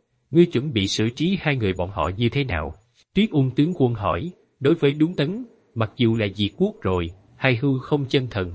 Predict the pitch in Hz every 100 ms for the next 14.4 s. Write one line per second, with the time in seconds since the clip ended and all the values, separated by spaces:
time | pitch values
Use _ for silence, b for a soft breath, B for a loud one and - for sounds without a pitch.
0 | - 101 123 85 107 135 87 90 78 -
1 | 78 156 - _ _ _ _ 117 127 131
2 | 127 127 139 143 - 226 - _ _ _
3 | - 120 110 113 - 87 139 92 85 -
4 | _ _ - 156 180 214 - 226 - 110
5 | 123 90 76 101 - _ 107 - 104 -
6 | 139 147 175 170 101 113 127 117 110 -
7 | _ - 95 - 156 190 123 120 143 120
8 | 110 110 - _ - 110 - 107 107 95
9 | 101 135 170 _ _ 104 98 98 _ _
10 | _ - 190 156 135 131 143 185 196 143
11 | 127 98 - 95 98 92 - _ 180 196
12 | 113 107 110 139 110 101 104 104 110 120
13 | 123 - 90 143 131 127 117 87 90 135
14 | 156 87 117